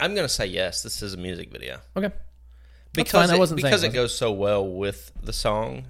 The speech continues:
Speaker 1: and there is lip singing. Now, you take out the lip singing, it's not.
Speaker 2: Mm-hmm. Did, did, uh, did Weeknd sing in Pretty?
Speaker 1: No, not at all.
Speaker 2: Not at all.
Speaker 1: And we said that one was not.
Speaker 2: Yeah. Okay. There was nothing to it than that.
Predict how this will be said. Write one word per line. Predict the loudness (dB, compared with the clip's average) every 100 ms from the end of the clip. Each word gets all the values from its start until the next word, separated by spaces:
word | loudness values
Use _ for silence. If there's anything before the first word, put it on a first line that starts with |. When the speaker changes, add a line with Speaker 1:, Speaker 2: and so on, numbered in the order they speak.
| -8
Speaker 1:
and | -4 -4 -4
there | -4
is | -4 -4 -8
lip | -8 -6
singing. | -8 -6 -8 -8 -18 -12
Now, | 0 2
you | 4 2
take | 2 2
out | 0 -2
the |
lip | -2 -2 -2
singing, | -6 -8 -10 -12 -14 -20 -20 -20 -16
it's | -10 -6
not. | -8 -10 -18 -20 -20 -20 -16 -8
Speaker 2:
Mm-hmm. | -6 -6 -8 -20 -16 -2
Did, | 0 0
did, | -2 -2 -10 -20 -14
uh, | -12 -12 -8
did | -4
Weeknd | -4 -2 -4
sing | -4 -4
in | -4 12
Pretty? | 12 12 -2 -16 -20 -20 -18 -18 -16 -10
Speaker 1:
No, | -8 -8 -12 -20 -20 -12
not | -4 -4 -4
at |
all. | -2
Speaker 2:
Not | -2
at | 0
all. | -2 -6
Speaker 1:
And | -6 -2
we | -2
said | 2 2 2
that | -2 -2
one | -4 -6
was | -6
not. | -6 -6 -6 -12 -10
Speaker 2:
Yeah. | -6 -4 -6 -20 -20 -14
Okay. | -10 -8
There | -4 -4
was | -2
nothing | -4 -6 -10
to | -8 -10
it | -10 -14
than | -14
that. | -14